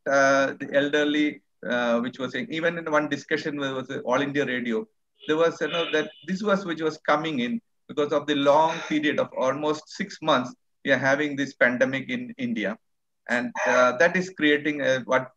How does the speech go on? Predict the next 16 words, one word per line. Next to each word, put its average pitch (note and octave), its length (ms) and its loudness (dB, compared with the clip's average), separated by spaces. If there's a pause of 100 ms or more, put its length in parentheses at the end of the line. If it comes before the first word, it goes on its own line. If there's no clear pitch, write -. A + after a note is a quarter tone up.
(100)
uh, A#2 200 2 (240)
uh, A2+ 180 -2
Rohit C#3+ 260 0
sir C#3+ 220 4
has B2+ 240 2
already B2+ 400 -4
mentioned, A#2 420 -2
shadow C#3 460 2
pandemic A#2+ 560 0
of A2+ 160 -6
mental A2 380 -2
health. F#2 140 -6 (580)
So - 140 -8
that F#3 280 4
is, G3+ 220 -6
uh, D3 400 2